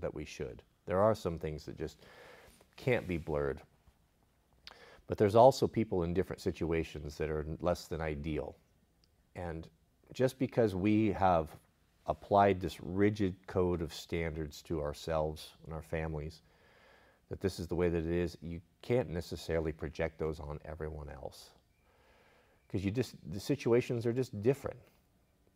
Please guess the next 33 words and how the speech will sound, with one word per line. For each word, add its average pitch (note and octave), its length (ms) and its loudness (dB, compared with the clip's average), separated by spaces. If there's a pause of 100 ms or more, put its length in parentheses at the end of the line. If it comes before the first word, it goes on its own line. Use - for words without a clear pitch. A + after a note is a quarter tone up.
(120)
There F2+ 120 2
is G#2 140 4
situational A2 720 2
ethics. - 400 0
There F#2 120 0
are F2+ 60 2
things G#2 280 -2
that F2+ 160 -2
come G2+ 200 0
up. G#2 360 0
And F2+ 380 -4
that's - 320 2 (160)
the A2+ 100 4
whole C#3+ 260 6
story A2+ 840 10 (200)
of G#2+ 160 2
the G#2+ 60 0
sixty-six, - 840 -2
is F#2+ 300 -4 (120)
of G2+ 260 -4
God C3+ 440 6 (920)
dealing C#3+ 520 6 (400)
with G2 340 2 (160)
all D3+ 340 12
sorts C3 400 2
of G2 80 -2
situations G2 760 2
that - 160 -8
cannot B2 480 0
be F#2+ 320 0 (800)
ran A2 520 2
or E2+ 140 0
managed E2+ 540 0